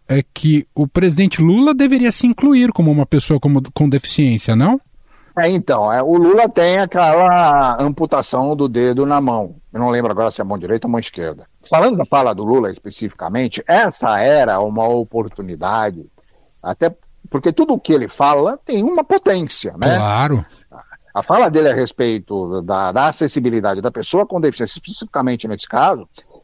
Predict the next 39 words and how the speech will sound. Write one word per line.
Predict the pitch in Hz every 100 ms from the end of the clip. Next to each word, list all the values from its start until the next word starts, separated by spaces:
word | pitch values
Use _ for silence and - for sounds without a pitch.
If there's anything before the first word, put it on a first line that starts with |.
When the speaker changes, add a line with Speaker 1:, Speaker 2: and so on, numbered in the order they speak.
| _
Speaker 2:
ela | 123 151
é |
muito | 139 151 254 -
potencializada, | - 170 160 139 156 127 107 120 175 175
é | 139
multiplicada | 143 131 131 123 117 113 139
pelo | 151
fato | - 120
de | 135
ele | 170
ser | 339
o |
presidente | 370 339 175
da | 123
República. | 98 123 123 _ 101
Não | 120
tem | 131
como | 339 330
negar | 240 156 139 117
isso, | 101 90 - -
né? | 80 123 160 - _ _ _ -
Uma | 190
pessoa | 208 170 269 277
que | - 185
usa | 175 185 135 120
andador, | 127 135 139 127 117 107 113 104 95
uma | 92 95
pessoa | 110 - 170
que | -
usa | 156 131 110
muleta, | 107 98 95 117 117 -
uma | 85 92
pessoa | 104 - 135
que | 156
usa | 131 120
bengala | 110 117 110 104 101
de | 104
maneira | 110 113 113
permanente, | 104 113 101 101 95 123 202 214 - - -